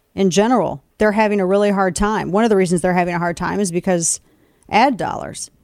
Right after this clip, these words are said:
And that's part of it. Although I think there's probably more value for advertising companies to advertise, especially considering the demo on social media, than with television. But, uh, they're saying Axios, here's, uh, media layoffs impacting gaming, everything.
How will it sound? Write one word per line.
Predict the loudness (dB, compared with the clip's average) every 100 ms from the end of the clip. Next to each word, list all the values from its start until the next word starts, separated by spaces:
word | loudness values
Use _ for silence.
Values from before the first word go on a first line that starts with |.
| _ -4
And | 0
that's | 0
part | 0 2 2
of | 2
it. | -2 0
Although | 2 2 2
I |
think | 2 0
there's | 0 0
probably | 0 0 0 0 0
more | 2 2
value | 2 0 0 0 -2
for | -4 -4
advertising | -4 -2 -2 -4 -2
companies | -2 -2 -2 -2
to | 0
advertise, | 0 0 0 -2 0 -2 -4
especially | -4 -4 -2 -4
considering | -2 -2 -2 -2 -4
the | -4
demo | -4 -2 -2 -2
on | -2
social | -2 -4 -4
media, | -2 0 2 2
than | 0
with | -4 -4
television. | -2 0 0 2 2 0 -6 -20 -20 _
But, | 2 4 4 -2 _ _ _ 0
uh, | 2 4
they're | 4 2
saying | 2 0 0
Axios, | 0 0 0 -2 -2 0
here's, | 0 0 -4 -8 _ _
uh, | 0 4 4 4
media | 4 4 4
layoffs | 2 2 2 2 2 2
impacting | 2 2 0 0 0
gaming, | 2 4 4 4 4 2
everything. | 2 0 0 -2 -10